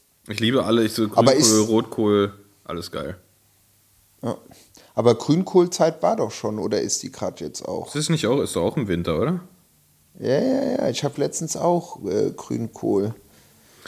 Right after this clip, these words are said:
Speaker 2: Grün-, Grün-, Grünkohl gesehen. Hast du, apropos, wenn wir jetzt schon wieder beim Essen sind, hast du so einen Snack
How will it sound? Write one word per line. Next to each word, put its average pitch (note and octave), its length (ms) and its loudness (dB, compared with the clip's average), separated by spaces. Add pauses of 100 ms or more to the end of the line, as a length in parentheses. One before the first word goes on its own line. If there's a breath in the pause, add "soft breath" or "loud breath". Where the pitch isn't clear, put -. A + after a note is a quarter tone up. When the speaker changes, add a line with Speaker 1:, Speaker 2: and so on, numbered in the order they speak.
(160 loud breath)
Speaker 2:
Grün-, A#2 640 -2
Grün-, A#2 320 -6 (240)
Grünkohl A#2 440 -6
gesehen. A2+ 180 -2 (240 loud breath)
Hast D3+ 220 6
du, F3 100 6
apropos, C3+ 500 2
wenn A#2 120 0
wir A2+ 60 2
jetzt A2+ 140 0
schon A2+ 160 -4
wieder A2 140 2
beim A2 180 0
Essen A#2+ 300 -4
sind, A#2 200 -2
hast B2 200 -2
du D3+ 80 2
so D#3 160 0
einen C3+ 100 -2
Snack - 480 2